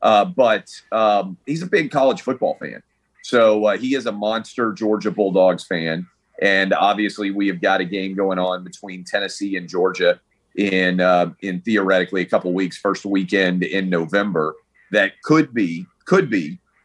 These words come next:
the biggest Tennessee-Georgia game that has ever existed. Um, because if Tennessee can take care of U T Martin this weekend and then beat, uh,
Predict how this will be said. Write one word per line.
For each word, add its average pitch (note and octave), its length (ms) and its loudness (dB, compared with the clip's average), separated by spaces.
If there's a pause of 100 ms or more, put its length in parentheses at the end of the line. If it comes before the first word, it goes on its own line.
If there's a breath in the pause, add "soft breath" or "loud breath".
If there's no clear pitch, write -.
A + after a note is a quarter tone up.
(160)
the A2+ 120 0
biggest B2 440 0
Tennessee-Georgia A2 680 -2
game F#2 280 -2
that F2+ 100 2
has F2+ 160 0
ever F#2 260 0
existed. - 520 -6 (180)
Um, F2+ 420 4
because F#2 480 0
if F#2 140 -6
Tennessee A#2 400 -2
can F#2+ 260 -2
take G#2 220 -2
care G#2+ 200 2
of G2+ 60 -2
U G#2 140 -8
T G#2+ 160 -10
Martin G2 340 -4
this G2 180 -14
weekend F#2 520 -2 (380)
and F#2+ 260 0
then G2+ 240 2
beat, G2 380 -2
uh, F#2+ 320 4